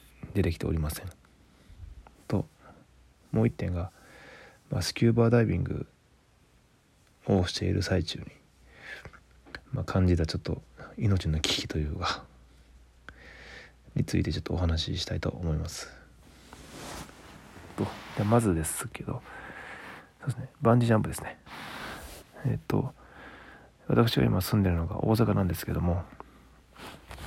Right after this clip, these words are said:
結構バンジージャンプってあんまり大阪にはない、なくてですね、二千十六年までなかったんですね、一切。はい、ちょっと遠くに行かないといけない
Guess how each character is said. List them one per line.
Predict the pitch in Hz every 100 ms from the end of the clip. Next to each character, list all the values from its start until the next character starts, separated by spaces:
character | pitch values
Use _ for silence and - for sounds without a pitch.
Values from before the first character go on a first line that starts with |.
| - - - - -
結 | - -
構 | 104
バ | 135
ン |
ジ | 151
ー |
ジ | 147
ャ |
ン | 131
プ | -
っ |
て | - 65 - - - - - -
あ |
ん | 120
ま | 120
り | 120 -
大 | 127
阪 | 127 139
に | 123
は |
な | 98 110
い、 | -
な | 120
く | 117
て | -
で | -
す | -
ね、 | - - - - - - - - - - - - - - - - -
二 | 120
千 | 117 170 120
十 | 92 113
六 | 117 117 107
年 | 92
ま | 87
で |
な | 95
か | 98
っ | 92
た | -
ん | -
で |
す | -
ね、 | 85
一 | 90
切。 | - - - - - - - - - - - -
は | 95
い、 | 90
ち | -
ょ |
っ |
と | -
遠 | - 120
く | 123
に | 95
行 |
か | 92
な |
い | 85
と | 87
い |
け | 87
な |
い | 82